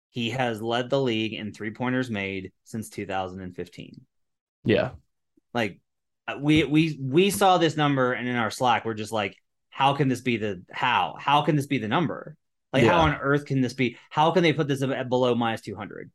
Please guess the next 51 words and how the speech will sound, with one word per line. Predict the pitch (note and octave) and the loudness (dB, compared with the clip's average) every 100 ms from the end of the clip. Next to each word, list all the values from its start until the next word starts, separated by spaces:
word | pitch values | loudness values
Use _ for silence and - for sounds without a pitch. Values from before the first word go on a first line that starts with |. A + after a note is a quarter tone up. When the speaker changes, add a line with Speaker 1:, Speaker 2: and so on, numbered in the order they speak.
| _ _ | _ _
Speaker 1:
How? | - C3 | 0 4
Speaker 2:
Yeah. | C3 A2 G2+ - - | 6 6 4 2 -2
Speaker 1:
How | D3 | 0
are | |
they | D3 | 2
Speaker 2:
I | |
Speaker 1:
gonna | C3+ A#2 | 2 0
Speaker 2:
th- | G#2+ | -6
Speaker 1:
do | F2+ | -10
that?" | D2+ _ _ _ _ - | -16 _ _ _ _ 4
Speaker 2:
Yeah, | C3+ A#2+ C#3+ | 6 6 6
I | |
think | D#3+ G3+ | 6 8
you're | F3 | 8
right, | C3 B2+ | 6 6
though. | B2+ A2+ | 4 4
Like, | A2+ | 4
if | A2+ B2+ | 2 2
you, | C3 D#3+ C#3 C#3 - | 6 8 8 6 2
if | D3 D3 | 2 6
you | D3+ | 6
wanted | C3 C#3+ D#3 | 8 8 6
to | D#3 | 6
open | C3+ C3+ | 6 4
up | B2 | 4
a | - | 4
second | - A#2 B2 | 4 4 4
position | A#2 B2 B2 C3 B2+ | 6 6 6 6 6
right | A2 A2+ G#2+ | 6 6 6
now | G#2 G#2+ G#2+ | 6 4 6
would | G#2+ G#2+ | 6 6
be | A#2+ | 4
the | A#2 | 4
time | A#2+ B2 | 4 4
to | A#2+ | 6
do | C3 | 6
it, | C3+ | 6
though. | C3+ C#3 C3+ | 6 6 6
Obviously, | A2+ A2 - G#2 | 6 4 4 2
preseason, | - B2+ G#2+ A2+ G#2 G#2+ | 4 4 6 6 6 4
I | A#2+ | 4
don't | B2+ | 4
know | B2+ | 4
if | B2 | 4
they're | A#2+ | 2
gonna | G#2 | 2
have | G#2+ G#2+ | 0 2
these | G2+ G#2 | 4 4
available | G2 G#2 G#2 G2+ G2+ F2+ - - - | 6 6 6 6 6 4 -2 -20 0
mid-season | A2+ A2 A2 - A2 G2 - | 4 6 4 4 6 4 4
anyway. | A2+ A2 A#2 B2+ C3 | 4 6 6 6 4